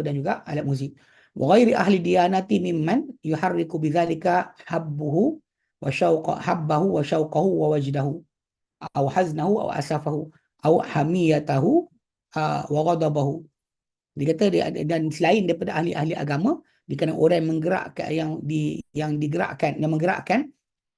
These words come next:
uh, yang, yang akan bergerak dengan itu, yang akan tergerak dengan itu, cintanya, rindunya, rasanya, ataupun sedihnya, atau sesalnya, ataupun, uh, kes-, semangatnya juga kemarahannya.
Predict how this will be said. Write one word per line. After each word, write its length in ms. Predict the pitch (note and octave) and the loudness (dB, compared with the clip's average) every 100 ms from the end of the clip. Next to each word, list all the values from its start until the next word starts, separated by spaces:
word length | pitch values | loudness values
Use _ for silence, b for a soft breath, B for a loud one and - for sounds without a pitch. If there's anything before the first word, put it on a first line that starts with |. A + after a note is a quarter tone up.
| _ | _
uh, 480 | D3+ D3+ D3 D3+ D3+ - | -4 -2 -2 -2 -4 -8
yang, 400 | - D3+ D3+ D#3 | -14 -6 -2 -2
yang 160 | D3+ D#3+ C#3+ | -2 -2 0
akan 160 | F3 | 0
bergerak 480 | E3 E3 F3+ - - _ _ _ | 2 4 2 2 -8 _ _ _
dengan 260 | D3+ D#3 C#3 | -2 0 -2
itu, 480 | C#3 - C#4 F4+ - | -6 -2 -2 -2 -8
yang 80 | D3+ | -6
akan 140 | D3 D3+ | -4 -2
tergerak 340 | D3+ E3 F3+ - | 0 2 0 0
dengan 160 | D#3 | -4
itu, 320 | D3+ F3+ D#4+ D#4+ B B _ _ | -2 0 0 -2 B B _ _
cintanya, 1000 | - F#3 F3+ - D#3+ C#3+ C#3 F3 D#4 - - | -4 -2 -2 0 2 4 4 2 0 -2 -2
rindunya, 800 | D#3+ D3 C#3 C3+ C3+ D3+ D4 D#4 | 2 2 2 0 0 2 2 2
rasanya, 640 | C#3+ C#3+ - B2+ C3+ C#4 E4 - _ _ _ - | 0 -2 -2 -2 0 0 -2 -10 _ _ _ -6
ataupun 400 | E3 F3+ B3+ A3+ | -2 2 4 4
sedihnya, 800 | - D#3 D3+ C#3+ C3+ C#3+ A#3 E4 - | 4 2 4 2 2 2 2 0 -2
atau 320 | D3+ F3 F#3 | -4 -2 0
sesalnya, 720 | E3 - - C#3 C3+ B3 F4+ _ _ _ _ | -2 -4 -6 -4 0 0 0 _ _ _ _
ataupun, 640 | E3 E3 G3+ G3+ C#4 F4+ - _ E3 | -4 0 0 6 4 4 -2 _ -4
uh, 80 | E3 | 0
kes-, 300 | G#3 G3+ - | 2 0 -4
semangatnya 720 | - G3+ F#3+ G#3 A#3 F3+ F3 | 0 4 6 4 4 2 0
juga 240 | E3 D#3+ | 0 -2
kemarahannya. 640 | D#3 D3 C#3+ C#3+ C#3+ C3+ | -2 -2 -2 -4 -2 -4